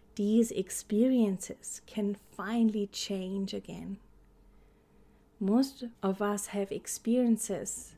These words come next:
over our lives, especially in our childhood, where the experiences we had were ignored or not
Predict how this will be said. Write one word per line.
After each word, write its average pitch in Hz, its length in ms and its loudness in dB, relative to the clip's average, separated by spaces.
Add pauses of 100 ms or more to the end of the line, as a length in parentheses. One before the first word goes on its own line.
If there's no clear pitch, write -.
(180)
over 202 440 2
our 180 220 -4
lives, 208 640 -6 (280)
especially 208 520 0
in 196 80 0
our 185 280 -6
childhood, - 680 -8 (600)
where 208 320 4
the 208 340 4
experiences 240 1200 0
we 208 180 2
had 190 580 -8 (100)
were 196 380 6
ignored 196 800 -2 (260)
or 196 120 0
not 190 460 -2